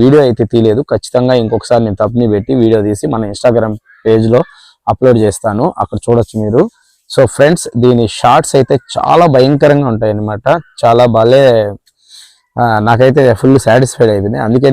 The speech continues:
నేను ఈ పుంజుని పెట్టల పైకి బ్రీడింగ్ కోసం అని వేసేసాను. So ఫ్రెండ్స్,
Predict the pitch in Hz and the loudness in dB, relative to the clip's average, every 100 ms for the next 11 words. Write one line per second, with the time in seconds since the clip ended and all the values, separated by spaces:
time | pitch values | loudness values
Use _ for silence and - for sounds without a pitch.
0 | 123 113 160 - 110 113 117 117 123 151 | 0 -2 -4 -4 -2 -2 -2 0 0 -2
1 | 214 - 110 120 117 107 104 - 220 _ | -6 -12 -8 -6 -6 -6 -6 -2 -4 _
2 | 101 110 110 120 110 110 104 101 123 107 | -6 -4 -2 -2 -4 -6 -8 -10 -6 -6
3 | 95 110 - 95 104 190 _ _ _ _ | -4 -8 -8 -8 -8 -8 _ _ _ _
4 | _ - 120 131 170 | _ -6 -2 0 -2